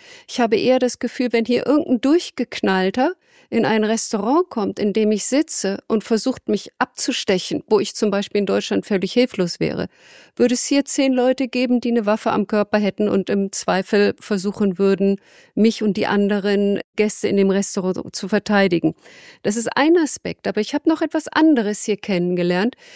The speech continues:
Ich habe zum Beispiel Freunde aus Kuba, ich habe Freunde aus Venezuela, ich habe Freunde aus Guatemala hier. Die sagen mir alle übereinstimmend, in unserem Volk begann eine Diktatur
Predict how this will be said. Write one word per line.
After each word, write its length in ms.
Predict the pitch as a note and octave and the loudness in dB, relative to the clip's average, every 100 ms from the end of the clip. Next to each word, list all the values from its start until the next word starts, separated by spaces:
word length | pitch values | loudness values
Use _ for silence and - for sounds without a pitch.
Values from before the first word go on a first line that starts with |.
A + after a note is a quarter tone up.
| - - | -20 -4
Ich 100 | A#3+ | -2
habe 120 | - | -2
zum 180 | - B3 | -2 2
Beispiel 320 | B3 - B3+ | 2 0 -4
Freunde 460 | - A3+ B3 B3 | 0 2 2 2
aus 240 | - - - | 0 -4 -6
Kuba, 340 | - D4 F#3+ | 0 0 0
ich 160 | F3+ A#3 | -2 -6
habe 100 | G#3+ | -6
Freunde 420 | - A#3 A#3+ A3+ | -2 0 2 0
aus 380 | - A#3 - - | 0 0 -4 -4
Venezuela, 840 | A3+ A#3+ B3 - - - C4 A3+ F#3 | 0 2 0 -2 -4 0 0 2 -2
ich 140 | - | -4
habe 140 | G#3 | -8
Freunde 360 | - A#3 A#3+ A#3 | -4 0 0 0
aus 220 | A#3 - | -2 -4
Guatemala 720 | A#3 A#3 A#3+ A#3 B3 A3+ F3+ - _ _ | -2 -2 -2 0 2 2 0 -6 _ _
hier. 200 | - G3 G3 - - - - - | 2 4 2 -6 -20 -20 -16 -6
Die 80 | G#3 | 0
sagen 240 | A3+ B3+ | 2 4
mir 180 | B3 - | 2 2
alle 240 | D#4 F#4 | 2 2
übereinstimmend, 1000 | E4 C4 B3+ C4 C#4+ - - - - - - _ _ _ _ _ | 2 0 0 0 -2 -4 -2 -2 -2 -8 -16 _ _ _ _ _
in 180 | A#3 A#3 | -2 0
unserem 640 | - D4+ D4+ C4 C4 B3+ | 2 4 4 2 0 0
Volk 540 | - B3 A#3+ F3 - - _ _ _ | 0 0 2 -2 -8 -20 _ _ _
begann 560 | G3+ F#3+ G3+ - A#3+ D4+ G#4+ - | -10 -4 -2 2 4 4 4 0
eine 260 | A3+ A3+ | 0 0
Diktatur 760 | G#3 B3 - A3+ - - D4+ C#4 | 0 -2 -2 -6 -6 -2 2 2